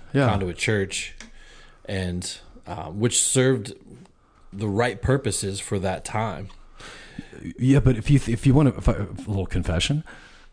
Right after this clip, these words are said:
Speaker 1: um, when I, we first started, I kept it separate 'cause I thought the church would ruin it.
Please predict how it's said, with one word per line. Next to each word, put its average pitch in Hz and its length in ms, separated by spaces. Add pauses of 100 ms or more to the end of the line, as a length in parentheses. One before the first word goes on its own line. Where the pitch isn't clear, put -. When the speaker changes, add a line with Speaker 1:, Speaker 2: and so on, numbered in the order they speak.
Speaker 1:
um, 92 540
when 113 280
I, 104 40
we 104 160
first 117 240
started, 117 200
I 120 60
kept - 280
it 127 80
separate 139 340
'cause 107 140
I 101 80
thought - 260
the 92 60
church - 280
would 90 100
ruin 87 340
it. - 160